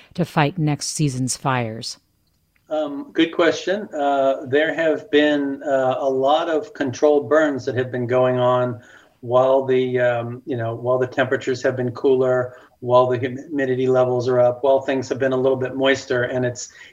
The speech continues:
Speaker 2: it's safe. So those have been happening around Lake Tahoe. Um, Governor Newsom, uh, put a billion dollars with a B in his,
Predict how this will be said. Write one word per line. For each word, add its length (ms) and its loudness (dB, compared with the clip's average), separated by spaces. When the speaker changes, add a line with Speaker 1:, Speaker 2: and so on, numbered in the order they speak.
Speaker 2:
it's 180 -6
safe. 380 0
So 240 2
those 260 4
have 80 -6
been 120 -2
happening 340 -2
around 240 0
Lake 180 -2
Tahoe. 560 0
Um, 420 -2
Governor 240 4
Newsom, 560 -2
uh, 200 -2
put 360 2
a 60 -4
billion 420 2
dollars 420 2
with 140 -4
a 40 -6
B 380 -2
in 180 -6
his, 400 -4